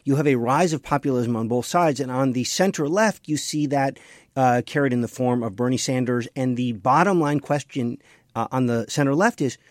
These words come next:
should we be democratic socialists or should we be democratic capitalists?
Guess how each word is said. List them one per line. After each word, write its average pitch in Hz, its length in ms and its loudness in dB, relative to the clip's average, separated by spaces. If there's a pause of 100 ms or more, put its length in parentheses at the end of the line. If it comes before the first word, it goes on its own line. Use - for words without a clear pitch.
(100)
should 190 320 0
we 254 100 2
be 202 140 0
democratic 143 540 2
socialists 214 640 -2 (240)
or 180 180 10
should 180 200 2
we 180 80 4
be 147 40 0
democratic 139 440 2
capitalists? - 640 -14